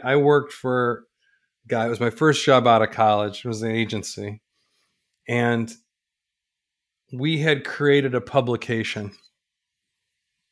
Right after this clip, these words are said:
Uh, I won't go into too much detail, but we only had about ten initial copies of this thing,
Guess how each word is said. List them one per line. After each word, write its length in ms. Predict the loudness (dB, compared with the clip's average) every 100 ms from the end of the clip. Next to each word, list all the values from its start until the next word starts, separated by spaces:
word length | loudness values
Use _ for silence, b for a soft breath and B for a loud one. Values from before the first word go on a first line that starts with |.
| _ _ _ _
Uh, 40 | -6
I 200 | -4 -2
won't 240 | 0 0
go 80 | 0
into 120 | -2
too 140 | -2
much 280 | -4 -4 -6
detail, 420 | -8 -8 -6 -6
but 160 | -6 -6
we 160 | -2 0
only 280 | 2 0
had 280 | 0 2 2
about 360 | 2 -2 -2 -6
ten 280 | -4 -2 0
initial 440 | 0 -2 -4 -6
copies 640 | -4 -2 -2 -2 -6 -6
of 160 | -10 -10
this 260 | -10 -10
thing, 460 | -12 -12 -10 -12 -14